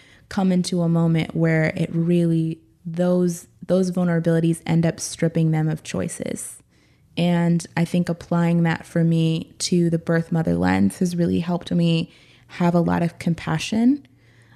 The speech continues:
um, for the amount of, of pain that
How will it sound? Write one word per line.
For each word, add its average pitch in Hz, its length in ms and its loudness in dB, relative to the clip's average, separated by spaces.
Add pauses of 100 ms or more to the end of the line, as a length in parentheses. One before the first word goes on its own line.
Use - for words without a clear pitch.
(120)
um, 175 440 2
for 175 600 2
the 175 140 2
amount 170 420 0
of, - 200 -10 (100)
of 175 300 -2
pain 175 520 0
that 165 360 0